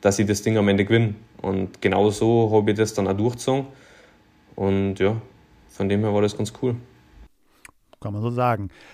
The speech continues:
Speaker 2: Auf jeden Fall wird's jetzt wahrscheinlich kein Fußballtennis mehr so oft geben, aber vielleicht eine andere Sportart. Und da hat eine liebe Kollegin von dir eine Frage dazu.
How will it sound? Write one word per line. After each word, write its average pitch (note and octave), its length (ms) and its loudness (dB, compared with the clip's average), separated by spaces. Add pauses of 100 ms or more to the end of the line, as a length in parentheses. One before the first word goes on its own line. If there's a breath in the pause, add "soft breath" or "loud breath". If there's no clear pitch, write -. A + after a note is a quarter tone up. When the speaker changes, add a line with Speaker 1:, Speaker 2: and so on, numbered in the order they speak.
(180 soft breath)
Speaker 2:
Auf C#3 180 0
jeden E3 180 4
Fall E3 280 2
wird's D#3+ 140 -2
jetzt E3+ 160 -8
wahrscheinlich D3+ 400 -2
kein D3 280 0
Fußballtennis F3 600 -6
mehr E3 120 -6
so E3+ 120 -10
oft F3 200 -8
geben, F#3 360 -2 (400 soft breath)
aber C#3+ 240 -2
vielleicht D#3 800 -4
eine D#3+ 220 2
andere F#3 260 4
Sportart. A2+ 560 -4
Und A#2+ 140 -2
da A#2+ 160 0
hat - 360 -6
eine C3+ 280 -2
liebe D3 260 -4
Kollegin C#3+ 460 -2
von C#3 180 -6
dir C3+ 160 -6
eine C#3 180 -4
Frage B2+ 360 -4
dazu. E2+ 360 -14